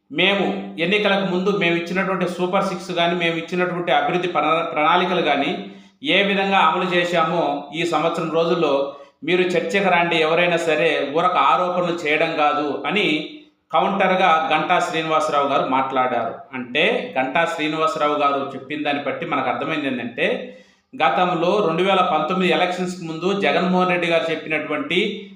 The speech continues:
హామీలు కానీ, అభివృద్ధి కానీ ఏది జరగలేదు అన్నది గంటా గారి యొక్క ఆలోచన.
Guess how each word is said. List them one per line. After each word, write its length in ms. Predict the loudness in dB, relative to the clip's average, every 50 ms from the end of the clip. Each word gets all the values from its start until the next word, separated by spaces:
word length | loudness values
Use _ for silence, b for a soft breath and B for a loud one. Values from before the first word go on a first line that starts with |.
| -16 _ 0
హామీలు 500 | 2 4 4 4 2 0 0 0 0 2
కానీ, 380 | 2 2 2 2 2 2 2 2
అభివృద్ధి 520 | 2 2 2 0 0 -2 0 0 0 2
కానీ 360 | 2 2 2 2 0 -2 -2 -2 0
ఏది 320 | 2 2 2 2 2 0 2
జరగలేదు 680 | 2 2 4 4 2 2 2 2 2 0 0 0 0 0
అన్నది 260 | 2 2 2 0 0
గంటా 360 | 0 0 0 0 2 2 2
గారి 300 | 2 2 2 2 2 0
యొక్క 220 | -2 -2 -2 -2 0 0 -2 -2 -6 -6 -2 0
ఆలోచన. 480 | 2 2 2 0 -2 -4 -6 -8 -10